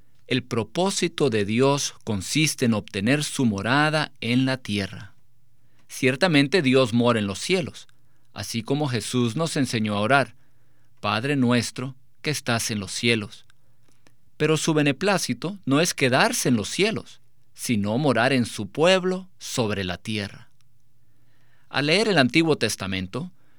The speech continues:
vemos que el pueblo de Dios construyó para Dios dos moradas. Una era el tabernáculo y la otra el templo. Estas dos moradas no estaban en el cielo,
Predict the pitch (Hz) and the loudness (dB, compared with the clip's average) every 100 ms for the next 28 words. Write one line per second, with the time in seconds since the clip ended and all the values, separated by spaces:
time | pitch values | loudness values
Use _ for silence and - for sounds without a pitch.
0 | - 139 170 196 - 143 117 151 170 165 | -8 -2 0 0 0 0 0 4 4 6
1 | 180 185 143 139 156 - - 175 - 135 | 4 2 2 2 2 0 -4 -4 -2 0
2 | 131 139 - 147 135 147 147 - 170 127 | 4 2 2 2 2 2 2 2 0 2
3 | 117 95 - - - - - - - - | 0 0 -4 -14 -20 -20 -20 -20 -20 -10
4 | 117 120 147 151 127 113 107 127 190 - | -4 0 2 2 0 0 -2 0 0 -2
5 | - - - - - - - - 165 127 | -8 -12 -20 -20 -20 -20 -8 0 4 6
6 | 131 143 143 143 143 - - 123 - 107 | 6 4 0 -6 -8 -8 -2 -2 -2 -4
7 | 92 - - - - _ _ _ _ _ | -4 -10 -20 -20 -20 _ _ _ _ _
8 | _ - - - - 120 - 151 117 127 | _ -20 -20 -16 -6 -6 0 0 2 2
9 | 131 143 131 127 143 160 - 185 - 143 | 2 2 6 6 4 0 -2 -4 0 2
10 | 131 117 104 90 - 135 185 139 | 2 2 0 -4 -4 0 0 -2